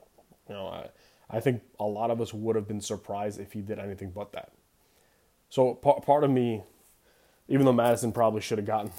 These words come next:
<laughs> those, those yards, part of me was thinking to myself,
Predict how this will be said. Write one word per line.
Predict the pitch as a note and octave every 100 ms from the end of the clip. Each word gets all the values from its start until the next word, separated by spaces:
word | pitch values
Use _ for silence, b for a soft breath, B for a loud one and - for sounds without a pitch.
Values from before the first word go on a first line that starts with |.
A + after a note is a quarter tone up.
| - -
<laughs> | D3 -
those, | B2 G#2+
those | G#2 G#2 G2
yards, | G2 A2 B2+ - b b b b b b _ -
part | C3+ C3
of |
me | A#2+
was | A#2
thinking | A2+ A#2 A2+
to |
myself, | A2+ A2 A2+ G#2+